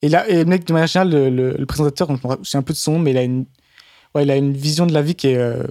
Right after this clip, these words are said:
qui est aussi super sympa, quoi. Il est, enfin, c'est, le mec, c'est, pour moi, c'est l'exemple de, du, euh, du lifestyle.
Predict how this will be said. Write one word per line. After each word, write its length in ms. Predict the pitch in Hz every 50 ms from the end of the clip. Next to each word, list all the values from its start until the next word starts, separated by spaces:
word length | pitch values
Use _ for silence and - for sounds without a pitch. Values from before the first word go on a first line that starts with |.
| - -
qui 100 | - 131
est 20 |
aussi 160 | 127 - -
super 240 | 139 - - - 131
sympa, 300 | - - 131 127 127 120
quoi. 100 | - 123
Il 80 | 117 120
est, 140 | - 135 123 123 - -
enfin, 120 | - 131
c'est, 240 | - - 143 135 131 - - - - - - _
le 80 | - 147
mec, 220 | 151 175 190 190
c'est, 140 | - - 147
pour 120 | - 151 156
moi, 100 | 170 170
c'est 160 | - - 143
l'exemple 380 | 147 147 151 147 165 165 147
de, 380 | 135 135 139 131 127 123 123 123 123
du, 240 | - - 127 127 123
euh, 280 | 123 120 123 123 - 127
du 140 | 131 131
lifestyle. 480 | 127 135 135 131 - - 123 120 123 131